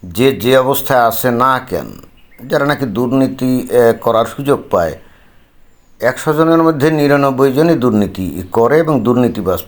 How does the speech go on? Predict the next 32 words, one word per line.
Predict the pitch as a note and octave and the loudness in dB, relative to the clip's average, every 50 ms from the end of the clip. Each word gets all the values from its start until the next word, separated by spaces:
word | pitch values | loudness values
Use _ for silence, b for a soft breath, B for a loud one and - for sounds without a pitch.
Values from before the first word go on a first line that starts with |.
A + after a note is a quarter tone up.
| - - | -4 -2
পাড় | G3 G3+ - G3+ - - | 0 2 2 0 0 -2
দুর্নীতিবাজ। | G#2+ G#2 G2+ F#2 F2 E2+ - - - - B1+ A#1 G#1+ - - - - - - - - - - - _ - b b b b b b b b _ _ _ _ _ _ | -4 -4 -4 -4 -4 -6 -8 -10 -8 -8 -8 -8 -8 -10 -14 -14 -16 -18 -20 -20 -20 -20 -20 -20 _ -20 b b b b b b b b _ _ _ _ _ _
শুধুমাত্র | - - B2+ B2+ D3 D#3 D#3 - - D3 | -10 -4 -2 0 2 0 0 0 -2 -6
সুযোগের | - - C#3 D3 D3+ D#3+ D3+ C#3+ D3+ D3 | -4 -4 -2 0 0 0 2 4 4 4
অভাবে, | C3+ C3+ C3 C#3 C#3+ C#3 B2 A2+ G#2 F#2+ | 4 4 4 2 2 2 2 2 2 2
অর্থাৎ | A#2 - C3+ C#3 A2+ G#2+ | 0 0 -2 -2 0 0
যারা | B2+ C3 | 0 0
নাকি | C#3 C#3+ C3 C3+ | 0 0 -2 -4
দুর্নীতি | B2+ A#2 B2+ B2+ C3 B2+ A#2 B2 B2+ | -4 -2 0 0 0 0 0 0 0
করার | B2+ B2+ B2 | 0 0 0
সুযোগ | A#2 - D3 C#3 C3 A2 - - | 0 -2 -2 -2 -2 -2 0 0
পায় | G#2 F2+ E2+ F2 | -2 -2 -2 -2
না, | F#2+ A2+ C#3+ D#3+ - - b b b b b b b b b b | -6 -6 -8 -8 -10 -14 b b b b b b b b b b
তারাই | A#2+ A#2+ B2+ C#3 D3 D3+ | -2 0 2 2 2 2
নিজেদেরকে | D3 C#3 C3 C3 B2+ A#2 C3 A#2+ - B2+ | 0 0 0 0 0 0 0 -2 0 -2
সৎ | - - - B2 B2 B2 B2 - - - - A2+ | -4 -2 0 0 0 0 -2 -4 -10 -14 -12 -6
বলে | G#2 G2+ G#2+ G#2 G#2 G#2 | -2 0 0 2 2 2
দাবি | G2+ A2 G#2+ F#2+ F#2 | 2 2 0 0 -2
করে | F2+ - F2 F#2 G#2+ | -6 -6 -6 -4 -2
বা | - F#3 F#3+ | -2 -2 -2
তাদেরকে | - D3+ B2+ A#2 B2+ G#2+ G2 A2 | -2 -2 -4 -4 -4 -6 -6 -4
সৎ | - A#2+ A#2 A2 E2+ | -2 -2 -2 -2 0
বলা | F2 G2+ G2 G2+ G2 F2+ | 0 0 2 2 0 0
যায়, | D#2 F2 E2 - B1 G#1 G1+ G1+ - - - - - - b b b b b b | 0 -2 -4 -4 -6 -10 -12 -14 -16 -20 -20 -20 -20 -20 b b b b b b
কিন্তু | C3 C3 - A#2+ | -6 -4 -2 0
ওরাও | A#2 B2 B2+ C#3 C#3+ | 2 2 2 2 2
যদি | C#3 C#3+ C3+ C#3 B2 | 2 0 0 0 0
সুযোগ | C3 C3 C3 B2 - - | 0 2 0 0 0 0
পাইতো, | A2 G2 F#2 - B2+ C3 | -2 -2 -2 -2 -4 -2
ওরাও | A2 F2+ A2 A#2+ A#2+ | 0 2 2 2 2
দুর্নীতি | G#2 F2+ G#2+ G#2+ A2 A#2+ A#2+ - C#3 | 0 0 0 0 0 0 0 -2 -2
করতো।" | C3+ D3+ C3+ - - - - | -4 -2 -4 -4 -4 -8 -12